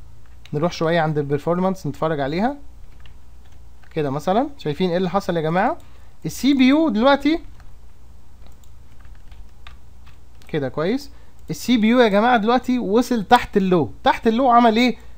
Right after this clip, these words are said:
راح عمل لي الخ-، اصفر، الاداء بقى اصفر، ما بقاش مستقر، ما بقاش اخضر، لانه لما كان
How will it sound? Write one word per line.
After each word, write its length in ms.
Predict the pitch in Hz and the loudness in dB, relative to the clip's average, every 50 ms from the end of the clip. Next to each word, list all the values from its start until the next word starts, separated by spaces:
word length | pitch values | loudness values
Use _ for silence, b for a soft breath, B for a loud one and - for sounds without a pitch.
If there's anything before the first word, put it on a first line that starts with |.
| b - 151 | b -4 -4
راح 200 | 156 - - 151 | -2 -2 0 0
عمل 320 | 143 151 156 160 175 190 | 2 2 2 2 2 2
لي 200 | 190 185 185 185 | 2 2 0 0
الخ-، 280 | 175 160 - - - - - - - - | 0 -2 -4 -8 -8 -8 -10 -8 0 0
اصفر، 380 | 175 185 - - - - 107 98 b b b b b - | 2 2 0 -2 -6 -8 -8 -8 b b b b b -8
الاداء 420 | 139 135 110 131 143 170 185 - - | -6 -4 -2 0 0 2 2 2 0
بقى 240 | 151 147 139 - 147 | 0 0 0 0 0
اصفر، 240 | - - - 117 | -2 -4 -6 -6
ما 140 | 113 131 143 | -4 -4 -2
بقاش 300 | 135 127 135 202 - - | 0 0 0 2 2 0
مستقر، 540 | 175 - - - 139 - - 214 220 160 107 107 107 | 0 0 -2 -4 -4 2 4 4 4 4 0 -4 -6
ما 100 | 131 139 | -6 -2
بقاش 280 | 143 160 170 214 214 - | 2 2 2 2 2 2
اخضر، 380 | 104 254 254 - 160 135 107 - b b b b b b - | 2 2 2 2 0 -4 -4 -6 b b b b b b -6
لانه 360 | 139 - 208 226 240 226 202 | -2 2 4 6 6 6 6
لما 240 | 180 165 160 165 165 | 6 4 4 2 0
كان 500 | 156 - 196 208 214 202 165 131 113 107 | 0 0 0 2 2 2 2 0 -2 -6